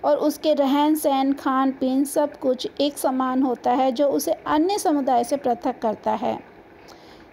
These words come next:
तो ये विशिष्टता वाले गुण को Redfield ने महत्वपूर्ण और प्रथम गुण की संज्ञा दी। दूसरा तत्व उन्होंने बात की लघुता का। रेडफील्ड ने लघु समुदाय का दूसरा तत्व लघुता को बताया।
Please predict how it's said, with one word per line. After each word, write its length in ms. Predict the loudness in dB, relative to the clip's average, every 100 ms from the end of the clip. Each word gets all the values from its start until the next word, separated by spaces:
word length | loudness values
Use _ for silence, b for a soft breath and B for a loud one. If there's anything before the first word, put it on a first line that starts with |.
| -6
तो 100 | 0
ये 680 | 2 2 4 4 2 0 -2 -2
विशिष्टता 760 | -2 0 0 -2 0 0 2 2
वाले 280 | 2 2
गुण 280 | 0 0 0
को 240 | 0 0 2
Redfield 600 | 2 2 0 0 0 0
ने 100 | 0
महत्वपूर्ण 800 | 2 2 0 -2 -2 0 0 -2 -2
और 80 | -2
प्रथम 540 | 0 0 0 2 2 2
गुण 180 | 0
की 160 | -2 -4
संज्ञा 380 | -4 -4 -2 -2
दी। 260 | -2 -8 -8 -16 -20 -20 B B B B -6
दूसरा 540 | 0 2 2 2 2 2
तत्व 380 | 2 0 0 0 2 0
उन्होंने 360 | 0 2 2 2
बात 340 | 2 2 0
की 120 | 0
लघुता 520 | 2 2 2 0 0 0
का। 260 | -2 -4 -4 B B B B -20 -20 -20 -20 -20 -20 -20 -20 -20 -20 -20 -6
रेडफील्ड 640 | 0 4 4 2 2 2 2
ने 140 | 2
लघु 240 | 4 2 2
समुदाय 440 | 2 2 4 2
का 120 | 2
दूसरा 380 | 0 0 0 0
तत्व 320 | 0 0 0
लघुता 480 | 0 2 0 0 0
को 100 | 0
बताया। 580 | 0 0 0 0 0